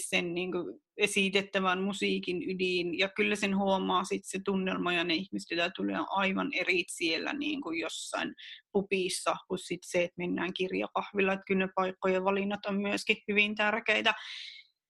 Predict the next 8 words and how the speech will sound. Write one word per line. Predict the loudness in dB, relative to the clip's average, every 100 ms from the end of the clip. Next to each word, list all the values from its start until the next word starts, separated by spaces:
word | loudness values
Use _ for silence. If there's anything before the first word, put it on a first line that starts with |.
| _ _ _ _ _
Kyllä | 4 4 6
meillä | 4 4 4
on, | 2 2 0 -2 -4 -6 -6 -2 4
palautteet | 8 6 6 2 2
on | 0
tosi | 0 2 4 4 4 2 0
pitkälle | 0 0 0 0
sitä, | -4 -2 -2 2 4 4 2